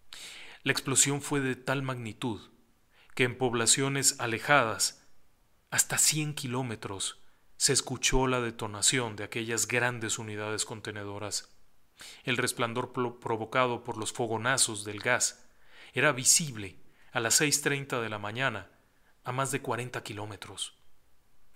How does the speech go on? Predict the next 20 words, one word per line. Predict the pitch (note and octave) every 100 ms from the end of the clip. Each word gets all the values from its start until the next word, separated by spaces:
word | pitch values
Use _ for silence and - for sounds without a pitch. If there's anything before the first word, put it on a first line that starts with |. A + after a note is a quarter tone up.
| - - -
Personas | B2 - C3 C3 -
que |
estaban | A#2+ - A#2 A#2+
a | G#2+
más | A2 C3 C3+
de | C#3+
cuarenta | B2+ A#2 A#2 B2
kilómetros | A#2 A2 A#2+ G2 A2 G2
veían | A2 A#2+ C3
el | C3
resplandor | C3 B2 - A2+ G#2 B2+
en | A2+ G2+
el |
cielo | G2 B2+ A#2+ G2+ - - - -
provocado | C3+ A#2+ B2 B2+ A#2
por | A2+ A#2
las | G#2+ -
explosiones | A2 - A2 C3+ B2+ A2 -
terribles | A#2 C#3+ C3 A2 -
aquellas. | G#2+ A2 G2 G2+ G2 -